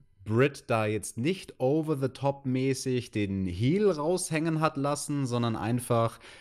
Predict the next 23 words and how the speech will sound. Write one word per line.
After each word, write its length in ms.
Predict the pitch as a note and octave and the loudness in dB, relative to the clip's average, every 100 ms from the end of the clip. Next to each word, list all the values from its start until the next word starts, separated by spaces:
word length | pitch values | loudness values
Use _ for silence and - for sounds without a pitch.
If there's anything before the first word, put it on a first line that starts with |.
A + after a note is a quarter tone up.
| - | -6
das 160 | - F#2 | -2 2
war 140 | G2+ | 4
ja 160 | G#2 F#2+ | 4 2
auch 160 | G2 | 0
in 100 | G#2 | 0
dem 100 | F#2+ | 0
Match, 280 | F#2 A2+ - | 0 -2 0
wurde 180 | G#2 G#2 | 0 2
das 140 | G2 | 0
angesprochen 600 | F#2+ G#2 G2+ - G2+ F2+ | 0 -2 -2 -2 -2 0
und 120 | G#2 F2+ | 0 0
in 80 | |
ihrer 200 | F#2 E2 | 0 2
Bauchbinde, 760 | E2+ G2+ G#2+ - G#2+ G2+ F#2+ G2 | 2 2 2 2 2 2 0 0
also 280 | D#2 D#2+ D2+ | -2 -4 -4
von 140 | - | -4
den 80 | D#2+ | -4
Kommentatoren 800 | D#2+ D#2+ E2 E2 - F2 F#2+ F#2+ | -4 -2 -4 -6 -2 2 2 2
wurde 140 | F#2+ | 2
es 100 | F#2+ | 2
im 60 | F#2 | 0
Match 160 | F2+ - | -2 -2
angesprochen, 560 | F#2+ F2 F#2 F2+ F#2 | -4 -2 -2 -2 -2